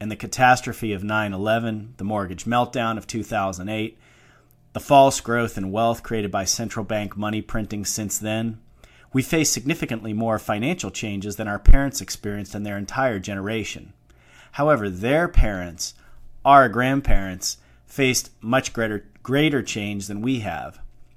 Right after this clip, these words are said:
They went through World War One, the Great Depression, and World War Two. The generations previous to our grandparents, going all the way back to the dawn of humanity, faced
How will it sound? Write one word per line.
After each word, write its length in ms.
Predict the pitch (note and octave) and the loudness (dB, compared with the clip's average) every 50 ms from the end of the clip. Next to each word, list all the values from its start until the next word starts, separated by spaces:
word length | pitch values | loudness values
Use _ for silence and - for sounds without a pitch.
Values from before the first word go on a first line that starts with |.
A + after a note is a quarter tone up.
| - - - | -20 -12 -6
They 100 | A#2+ A#2+ | -2 0
went 180 | B2+ C#3+ C#3 C#3 | 0 0 0 -2
through 160 | - C3+ B2 | -2 -2 -2
World 280 | A2+ A#2+ B2 B2 A#2 A#2 | 0 0 0 0 0 0
War 220 | A#2+ B2 A#2+ A#2 | -2 0 0 0
One, 420 | A#2+ C3 B2 A2 F#2+ E2+ E2+ G2 - - - - - | 0 0 0 0 -2 -6 -10 -14 -18 -20 -20 -16 -14
the 80 | - | -10
Great 280 | G#2 G#2+ B2 B2 A#2+ A#2 | -6 -4 -2 -2 -2 -4
Depression, 640 | - - - - B2 A#2 A2 - - - - - - - - _ _ _ - | -4 2 4 6 6 6 2 -2 -8 -10 -14 -20 -20 -20 -20 _ _ _ -10
and 160 | A2+ A2+ A#2 | -6 -4 -2
World 200 | B2 B2 B2 A#2 | 0 0 0 0
War 200 | A2+ A#2 A2+ G#2+ | 0 0 0 -2
Two. 460 | - - - C3+ A2 F#2 - - A2 - _ _ _ _ _ _ _ _ _ _ _ _ - | -2 -4 -4 -4 -4 -4 -6 -12 -18 -20 _ _ _ _ _ _ _ _ _ _ _ _ -12
The 60 | A2 | -4
generations 680 | G2 B2+ C#3+ D3 D3 C#3 C#3 C#3 C3 - - A#2 G#2+ - | 0 2 4 6 6 6 6 4 2 0 -2 -6 -6 -4
previous 520 | - - D#3 D#3+ F3+ D3+ A#2+ A2 G2+ - | -2 0 2 2 2 2 0 -2 -4 -4
to 120 | - A2+ A2 | -6 -4 -4
our 140 | G#2+ G#2 F#2+ | -4 -4 -4
grandparents, 760 | G#2+ A#2+ B2+ C3+ B2+ - - - G2+ F#2+ F#2 F#2 - - - - - - - | -4 -6 -6 -6 -4 2 4 4 4 4 0 -6 -8 -8 -8 -12 -18 -12 -8
going 240 | - A#2 A2+ G#2+ G#2+ - - - | -4 -4 -4 -4 -6 -10 -6 0
all 320 | A2+ B2 C3 D3 D#3 D#3 | 4 6 6 8 6 6
the 80 | C#3+ C3+ | 4 2
way 220 | B2 B2+ A#2+ A#2 | 0 2 0 2
back 320 | A#2 A#2+ A#2+ A#2 A#2 - - | 4 4 4 4 2 0 -4
to 80 | - G2+ | -8 -10
the 100 | G2 G2 | -8 -8
dawn 460 | F2+ - A#2 A2+ A#2+ B2+ C3 C3 A#2+ | -6 -4 -2 0 0 0 0 -2 -2
of 100 | G#2 - | -6 -8
humanity, 720 | - A2 G2+ G#2 A#2+ C3+ C3+ A#2+ G2 F2 F2+ F2 F2+ F#2 - _ _ - - - - - | -8 -8 -6 -4 -4 -2 -2 -4 -4 -6 -8 -10 -12 -14 -18 _ _ -20 -20 -20 -20 -20
faced 440 | - - B2+ B2 A#2 A2 - - | -10 -6 -4 -2 -2 -2 -4 -6